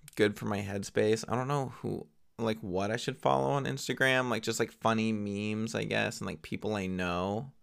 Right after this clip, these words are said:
But then also, like, people I know kind of can trigger me as well, and I'm like, <sighs> we get, or I hate people who, like, post, um, like, food they're eating. <sighs>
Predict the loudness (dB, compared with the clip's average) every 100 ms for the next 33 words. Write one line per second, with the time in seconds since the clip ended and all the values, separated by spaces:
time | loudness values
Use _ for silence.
0 | _ -20 -16 -16 -12 -4 -2 0 0 2
1 | 0 0 -2 -2 -4 -2 2 2 2 2
2 | 2 4 4 4 -2 -4 -4 -6 -10 -8
3 | -6 -6 -4 -4 -6 -6 -4 -4 -4 -6
4 | -10 -10 -10 -10 -14 -20 -20 -16 -10 -6
5 | 0 2 2 0 0 2 6 4 2 2
6 | 6 6 4 -6 -16 -20 -20 -20 -20 _
7 | _ 2 4 4 0 -6 _ _ -4 -2
8 | -2 _ -18 -8 -2 2 2 2 4 4
9 | 6 4 4 2 0 -4 -8 -12